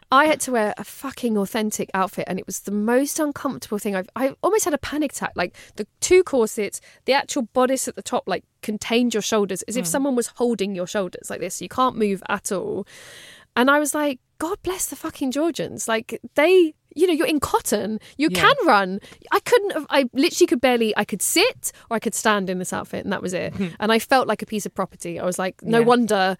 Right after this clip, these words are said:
Speaker 2: women had nothing. Like, I can't
Speaker 1: Yeah.
Speaker 2: breathe. I feel sick, and I can't move." The clothes are representing my political <laughs> rights.
Speaker 1: Yeah,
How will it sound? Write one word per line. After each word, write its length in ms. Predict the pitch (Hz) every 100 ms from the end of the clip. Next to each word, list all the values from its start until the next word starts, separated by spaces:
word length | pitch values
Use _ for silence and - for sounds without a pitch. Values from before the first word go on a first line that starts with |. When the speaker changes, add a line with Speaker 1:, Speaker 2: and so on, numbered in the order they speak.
| - _
Speaker 2:
women 240 | 220 208 180
had 140 | 190
nothing. 240 | 190 160 214
Like, 220 | 185 - 196
I 60 |
can't 200 | - 311 320
Speaker 1:
Yeah. 60 |
Speaker 2:
breathe. 300 | 151 190 190
I 40 | 202
feel 180 | 254 254
sick, 300 | 208 175 -
and 80 | 196
I 40 | 185
can't 260 | - 185
move." 380 | 185 180 180 - - - - _ _ - -
The 300 | 277 220 254
clothes 440 | - - 269 269
are 60 | 226
representing 500 | 214 208 226 208 190
my 120 | 175
political 400 | - 190 - 180
<laughs> 100 | 190
rights. 160 | 185 -
Speaker 1:
Yeah, 340 | 190 190 165